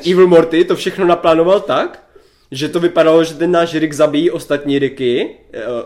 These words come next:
a, a najednou tam potom přijde do té citadely a oni ho s-, chcou odsoudit za ten, za ten zločin. Takže on sám by odsoudil sám sebe. A ještě ty jeho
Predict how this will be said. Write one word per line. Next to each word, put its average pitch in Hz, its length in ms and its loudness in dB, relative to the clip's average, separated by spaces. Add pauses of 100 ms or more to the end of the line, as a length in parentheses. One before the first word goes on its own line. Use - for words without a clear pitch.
(140)
a, 120 160 -4
a - 180 -6
najednou 165 400 4
tam 175 200 0
potom 175 380 -4
přijde 160 220 -6
do 165 80 -2
té - 120 -2
citadely 151 580 -2 (180)
a 123 100 -2
oni 165 200 4
ho 165 80 2
s-, 165 100 -10
chcou - 220 -4
odsoudit 165 560 -2
za 123 120 -2
ten, 120 360 -4 (340)
za 131 120 -6
ten 139 240 -4
zločin. 123 460 -4 (520)
Takže 143 260 -4 (120)
on 180 220 2
sám 156 300 0
by 156 100 -2
odsoudil 151 440 -4
sám 147 200 -4
sebe. 113 360 -8
A 120 100 0
ještě 143 220 -4
ty 151 140 -4
jeho 147 400 0